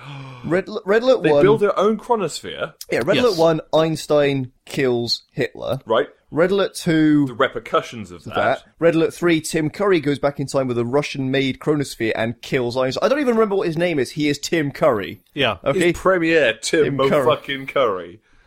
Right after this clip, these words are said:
Speaker 1: Curryski. And he goes back in time with a Soviet-made <laughs> chronosphere, um, the Comrade Sphere, and <laughs>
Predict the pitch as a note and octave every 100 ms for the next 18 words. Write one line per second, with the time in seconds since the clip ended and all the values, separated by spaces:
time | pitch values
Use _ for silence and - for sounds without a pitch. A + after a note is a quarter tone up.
0 | _ _ _ _ - C4 - - F#2+ -
1 | _ _ - C#3+ A3 A#3 E3+ F3 E3+ D#3+
2 | D#3+ D3 C#3 - F3+ E3 E3+ C#3+ D3 D3
3 | - E3+ E3+ C#3 - - G2 G2 B2+ _
4 | _ _ _ _ _ _ _ - A2+ B2+
5 | B2+ C3 C3 A2+ C3 D#3 B2 G2+ - F2+
6 | F2+ - _ _ B2 C3 C3 A#2+